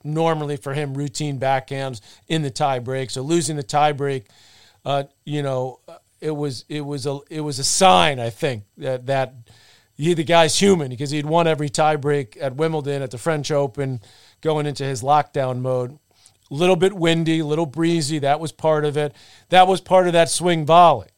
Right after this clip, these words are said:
because when you see, if you watch the replay in slow motion, he looked like he was gonna hit an overhead. Now, a couple of things about that moment, 'cause I think it's important. Djokovic, we know, and I've said this, he's the greatest player ever.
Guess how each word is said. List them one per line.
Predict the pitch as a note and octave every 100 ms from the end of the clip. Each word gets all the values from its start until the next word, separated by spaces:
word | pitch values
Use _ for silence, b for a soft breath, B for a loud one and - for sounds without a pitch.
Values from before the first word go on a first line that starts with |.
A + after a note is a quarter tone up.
| _
because | C3+ D3 D3+ D3
when | B2+ D3+ D#3
you | D3+
see, | - G3 G3 F#3+
if | F3
you | D#3
watch | F3 F3 -
the | E3
replay | F3 - D#3+ D#3
in | C3+
slow | D#3+ D3
motion, | C#3 D3+ C#3+ A#2+ A#2 - b b b b b
he | _ E3 E3+
looked | E3 G3 F#3+
like | D#3+ D#3
he | E3
was | D3+
gonna | D#3+ D3+
hit | D3
an | C#3+
overhead. | D3+ D#3+ A#2+ G#2+ F#2+ - _ _ _ _ _ _ -
Now, | E3
a | D#3
couple | G3+ G3+ F#3
of |
things | - F3+ D3
about | D#3 E3 -
that | D3+ C#3
moment, | E3+ D#3 B2
'cause | C#3+
I |
think | C3+ D3+
it's | C#3
important. | B2 D#3 B2+ F#2 _ b b b b b b _ _
Djokovic, | B2+ F#3 G#3 G#3 E3 F3+ D3+ - - _ _ _
we | C#4+ F3+ D#3 D#3
know, | D#3+ F#3 F3 D#3+ D#3+ - _ _ -
and | C#3+
I've | D3+ D#3
said | F3+ F#3
this, | D3 C3+
he's | D#3+
the | C#3
greatest | D3 D#3+ D3 -
player | D#3+ C#3 C3+
ever. | E3+ G#2+